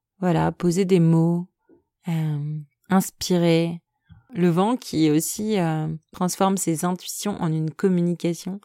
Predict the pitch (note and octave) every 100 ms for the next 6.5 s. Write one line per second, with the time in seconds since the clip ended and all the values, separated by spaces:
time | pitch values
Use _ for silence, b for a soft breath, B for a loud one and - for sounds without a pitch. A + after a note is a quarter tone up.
0 | _ F3+ F3 F3 E3+ - F#3+ F#3+ G#3 G#3+
1 | G3+ D#3+ - _ _ E3 D#3+ D#3 D3+ -
2 | - - - F#3 D#3 D3+ E3 D#3 F#3 G3
3 | E3+ - - D#3+ - F3 E3 D#3+ F3 F3+
4 | G3 E3+ E3 b b b - - - F#3
5 | F#3+ F#3+ - G3+ G3 G3 F#3 D#3 E3+ -
6 | - E3 D#3+ D#3